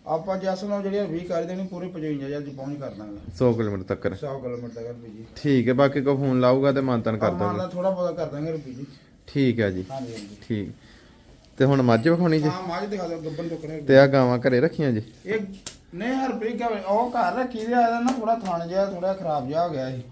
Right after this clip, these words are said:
Speaker 2: ਅੱਛਾ।
Speaker 1: ਇਲਾਜ ਲੂਜ ਡਏ ਆ ਕਰਾਉਣਾ।
Speaker 2: ਅੱਛਾ।
Speaker 1: ਇਹਦੀ ਉਦਾਂ ਵੱਛੀ ਆ ਰੁਪਏ ਜੀ।
Speaker 2: ਅੱਛਾ, ਇਹਦੀ
Speaker 1: ਹਾਂਜੀ।
Speaker 2: ਆਹ ਵੱਛੀ ਆ।
Speaker 1: ਉਹ ਵੱਛੀ
Speaker 2: ਹੈਗੀ
Speaker 1: ਆ।
Speaker 2: ਵੇਚਣ ਲਈ ਆ ਉਸ ਤਰ੍ਹਾਂ ਵੀ?
Speaker 1: ਹੈਗੀ ਵੇਚਣ ਲਈ ਆ ਰੁਪਏ ਜੀ।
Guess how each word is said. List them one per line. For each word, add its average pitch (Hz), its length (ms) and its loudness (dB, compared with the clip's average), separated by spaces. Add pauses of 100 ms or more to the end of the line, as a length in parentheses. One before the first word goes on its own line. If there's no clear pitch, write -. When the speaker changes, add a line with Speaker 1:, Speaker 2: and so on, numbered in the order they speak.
(240)
Speaker 2:
ਅੱਛਾ। 131 220 4
Speaker 1:
ਇਲਾਜ 151 280 4
ਲੂਜ 156 280 -6
ਡਏ 143 220 -2
ਆ 170 120 -8
ਕਰਾਉਣਾ। 123 380 -8 (320)
Speaker 2:
ਅੱਛਾ। 131 320 2
Speaker 1:
ਇਹਦੀ 185 160 -6
ਉਦਾਂ 180 380 -4
ਵੱਛੀ 160 280 -6
ਆ 196 80 -8
ਰੁਪਏ 156 240 -8
ਜੀ। 165 180 -8 (600)
Speaker 2:
ਅੱਛਾ, 117 260 0
ਇਹਦੀ - 160 -4
Speaker 1:
ਹਾਂਜੀ। 110 160 2
Speaker 2:
ਆਹ 117 180 4
ਵੱਛੀ 107 380 -6
ਆ। 101 60 -6 (360)
Speaker 1:
ਉਹ 160 180 -2
ਵੱਛੀ 135 200 2
Speaker 2:
ਹੈਗੀ 143 160 8
Speaker 1:
ਆ। 139 40 2
Speaker 2:
ਵੇਚਣ 131 340 2
ਲਈ 135 120 2
ਆ 139 80 4
ਉਸ 123 80 0
ਤਰ੍ਹਾਂ 101 240 -2
ਵੀ? 95 80 -4
Speaker 1:
ਹੈਗੀ 196 300 0
ਵੇਚਣ 190 280 -6
ਲਈ 226 100 -6
ਆ 240 40 -4
ਰੁਪਏ 160 240 -6
ਜੀ। 185 280 -12